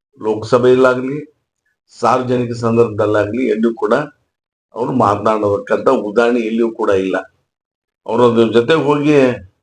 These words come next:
ಇನ್ನೊಂದು ಮಾತು ಹೇಳಿದ್ದಾರೆ. ನಾನು ಬಹುಶಃ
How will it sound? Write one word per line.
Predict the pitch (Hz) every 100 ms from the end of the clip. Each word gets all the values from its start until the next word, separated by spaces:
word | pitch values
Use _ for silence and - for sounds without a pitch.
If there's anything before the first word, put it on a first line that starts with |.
| _ _ _ -
ಇನ್ನೊಂದು | 113 139 139
ಮಾತು | 131 131 117
ಹೇಳಿದ್ದಾರೆ. | 120 117 117 120 139
ನಾನು | 120 117 117
ಬಹುಶಃ | 104 110 110 127 113